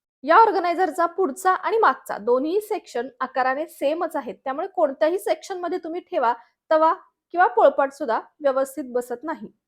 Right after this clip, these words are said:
पण माझा चॉपिंग बोर्ड मात्र लहान आहे, त्यामुळे तो यामध्ये व्यवस्थित बसतो.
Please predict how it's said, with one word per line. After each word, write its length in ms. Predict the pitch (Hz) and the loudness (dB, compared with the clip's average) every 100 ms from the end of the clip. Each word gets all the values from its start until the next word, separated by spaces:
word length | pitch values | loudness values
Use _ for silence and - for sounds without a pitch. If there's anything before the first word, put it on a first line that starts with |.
| _ | _
पण 220 | 349 240 - - _ - | 4 4 0 -14 _ 0
माझा 220 | 269 349 | 2 2
चॉपिंग 560 | 415 - 262 - 392 440 | 0 2 0 0 -2 0
बोर्ड 180 | 415 359 | 0 0
मात्र 320 | 311 302 330 | -4 -4 -2
लहान 360 | 320 285 302 | -2 -2 -2
आहे, 240 | 320 247 214 | -4 -6 -8
त्यामुळे 420 | 269 277 294 214 | -4 -6 -4 -8
तो 200 | 208 277 | -6 -6
यामध्ये 560 | 269 269 381 311 233 233 | -4 -4 -4 -4 -4 -4
व्यवस्थित 460 | 240 226 240 311 285 | -2 -4 -6 -10 -4
बसतो. 340 | 320 311 - | -4 -4 -10